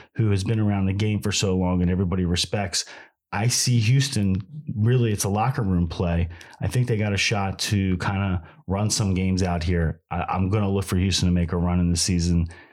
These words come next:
and make up for some of those losses early that they had.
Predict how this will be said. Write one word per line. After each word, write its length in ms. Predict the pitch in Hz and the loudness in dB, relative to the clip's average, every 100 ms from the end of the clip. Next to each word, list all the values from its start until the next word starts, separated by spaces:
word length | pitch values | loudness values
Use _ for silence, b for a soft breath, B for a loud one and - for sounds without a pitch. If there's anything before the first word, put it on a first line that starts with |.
| B 73 | B -2
and 200 | 87 95 | 0 0
make 120 | 95 | 0
up 120 | 92 | -2
for 80 | 92 | 0
some 200 | 98 92 | 0 0
of 280 | 87 82 - | 0 -2 -2
those 240 | 92 87 90 | -2 0 0
losses 500 | 87 90 92 82 - | -2 0 -2 -2 -4
early 460 | 80 90 87 85 82 - | -4 0 0 -2 -4 -8
that 140 | 87 | -6
they 120 | 92 92 | -2 0
had. 340 | 90 87 | 0 -2